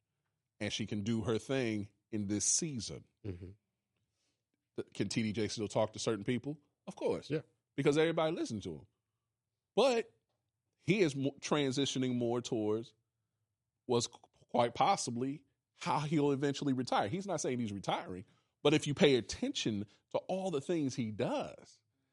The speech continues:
Speaker 1: he can do a whole lot more than he ever could
Speaker 2: Right.
Speaker 1: because now he has,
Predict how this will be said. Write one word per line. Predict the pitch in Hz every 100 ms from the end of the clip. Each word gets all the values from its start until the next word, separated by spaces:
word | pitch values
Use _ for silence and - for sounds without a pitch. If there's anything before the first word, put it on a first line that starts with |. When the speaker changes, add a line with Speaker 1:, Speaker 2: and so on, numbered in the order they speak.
| _ _ _ -
Speaker 1:
he | 190
can | - 107 95
do | 180 294
a | 151
whole | 113 135 117
lot | 113 107
more | 123 156 220 165
than | 131 123
he | 127 -
ever | 220 269 135
could | - - 101 101 82
Speaker 2:
Right. | 107 - _
Speaker 1:
because | 135 - 139 120
now | 127 156 254 277
he | 208 143
has, | 127 120 104